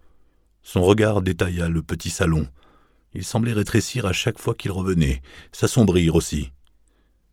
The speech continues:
Le piano Hartmann Milonga était toujours là, entre le canapé et la télé, poussiéreux. Une pile de papiers, factures, prospectus, journaux, tracts posés sur le clavier.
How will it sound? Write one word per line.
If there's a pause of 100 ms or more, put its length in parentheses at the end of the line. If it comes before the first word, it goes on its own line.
(120)
Le
piano
Hartmann
Milonga
était
toujours
là, (320)
entre
le
canapé
et
la
télé, (180)
poussiéreux. (960)
Une
pile
de
papiers,
factures, (340)
prospectus,
journaux, (240)
tracts (300)
posés
sur
le
clavier.